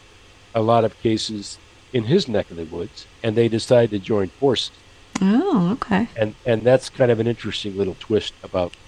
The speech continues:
Speaker 1: Licit Lovers. Andrea Kramer, what did I call it? The laundromat legal
Speaker 2: romance
Speaker 1: love story or whatever.
Speaker 2: Yeah. <laughs>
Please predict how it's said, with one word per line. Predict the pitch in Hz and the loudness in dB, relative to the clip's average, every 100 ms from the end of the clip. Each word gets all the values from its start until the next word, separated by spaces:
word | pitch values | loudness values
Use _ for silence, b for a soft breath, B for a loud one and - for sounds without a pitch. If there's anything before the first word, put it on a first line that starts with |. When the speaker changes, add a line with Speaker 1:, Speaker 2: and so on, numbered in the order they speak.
| - | -12
Speaker 1:
Licit | 104 - 98 | -10 -10 -4
Lovers. | 113 87 76 - 147 - - - - | -2 -2 -6 -20 -20 -20 -20 -20 -2
Andrea | 139 165 226 117 | 2 2 2 -4
Kramer, | - 139 135 113 107 - 113 | 0 2 4 2 -2 -6 -4
what | 117 | -2
did | 104 | 0
I | |
call | 95 107 82 | -2 -2 -2
it? | 78 107 | -6 -6
The | 87 87 - - | -6 -6 -12 4
laundromat | 131 147 139 127 127 123 - - - - 110 | 4 6 4 6 6 4 -2 -20 -20 -12 2
legal | 139 123 117 113 - | 2 2 0 -2 0
Speaker 2:
romance | 175 165 147 - - - - _ _ 135 | 2 4 4 0 -6 -14 -16 _ _ -4
Speaker 1:
love | 135 | -4
story | - 110 92 87 | -4 -8 -8 -10
or | 87 | -14
whatever. | 92 - - | -10 -10 -2
Speaker 2:
Yeah. | 214 - | 0 4
<laughs> | 285 285 - - - 415 - 359 339 339 349 | 2 4 4 4 4 4 4 2 0 2 -2